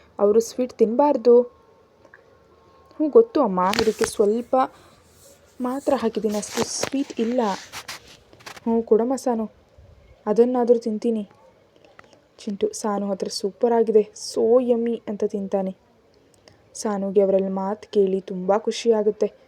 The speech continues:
ಸಾನು ಎಲ್ಲ ತಿಂಡಿ ತಿಂತಾ ಇರೋದು ನೋಡಿ, "ನಾನ್ ನಿಮ್ಮೆಲ್ಲರ ಹತ್ರ ಒಂದು ವಿಷಯ ಹೇಳ್ಬೇಕು." ಎಲ್ಲ ಒಮ್ಮೆ ಸಾನು ಮುಖ ನೋಡ್ತಾರೆ. ರಮೇಶ್, "ಹೇಳಿ ಸಾನು, ಏನ್ ವಿಷಯ?"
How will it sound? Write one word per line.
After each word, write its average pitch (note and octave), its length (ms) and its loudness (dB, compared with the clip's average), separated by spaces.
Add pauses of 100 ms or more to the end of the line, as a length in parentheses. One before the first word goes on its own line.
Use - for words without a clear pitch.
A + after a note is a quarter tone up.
(160)
ಸಾನು F#3+ 340 -8
ಎಲ್ಲ F#3 220 -2
ತಿಂಡಿ F#3 280 -6
ತಿಂತಾ F#3+ 300 -6
ಇರೋದು F#3 320 0
ನೋಡಿ, G#3 240 -4 (380)
"ನಾನ್ B3 220 -2
ನಿಮ್ಮೆಲ್ಲರ G#3+ 360 0
ಹತ್ರ G3+ 240 -4
ಒಂದು F#3+ 240 -6
ವಿಷಯ F#3+ 240 -2
ಹೇಳ್ಬೇಕು." A3 500 2 (2750)
ಎಲ್ಲ G3+ 260 2 (140)
ಒಮ್ಮೆ A#3+ 300 -2
ಸಾನು G3 360 -6
ಮುಖ F#3+ 300 -6
ನೋಡ್ತಾರೆ. F#3+ 420 -2 (2750)
ರಮೇಶ್, G#3 360 -4
"ಹೇಳಿ A#3+ 260 2
ಸಾನು, G#3+ 300 -6
ಏನ್ B3+ 180 -2
ವಿಷಯ?" A#3+ 320 -2